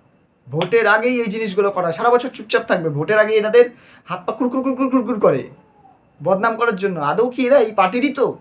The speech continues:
নাকি অন্য পার্টি থেকে এখানে এসে বসেছে, "এই তোরা কিন্তু ভোটের সময় গিয়ে এইগুলো করে দিবি, তাহলে বদনামটা হয়ে যাবে"? এরম ব্যাপার নাকি?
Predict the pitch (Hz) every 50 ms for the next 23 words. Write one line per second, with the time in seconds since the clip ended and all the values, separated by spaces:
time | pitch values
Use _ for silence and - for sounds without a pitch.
0 | _ _ _ _ _ _ 147 165 196 196 240 240 233 220 226 240 240 240 240 233
1 | 240 233 240 226 247 240 233 226 214 208 208 247 196 170 180 196 202 208 202 185
2 | 190 196 196 196 202 196 190 170 175 175 196 190 - 196 196 196 185 175 196 202
3 | 226 214 214 - - - _ - 160 175 180 202 208 202 202 202 208 202 226 208
4 | 254 262 254 240 - 220 202 190 196 190 175 175 170 185 190 185 190 190 190 180
5 | 175 180 180 220 254 302 302 - 247 190 180 170 175 254 233 190 131